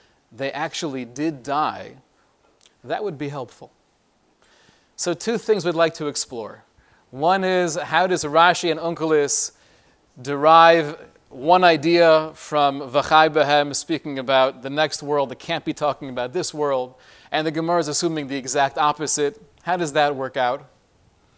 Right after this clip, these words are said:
And the second issue is, can we find a more simple,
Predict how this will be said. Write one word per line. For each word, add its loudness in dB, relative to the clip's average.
And -8
the -6
second -2
issue 0
is, 2
can -4
we -4
find -4
a -2
more -2
simple, -2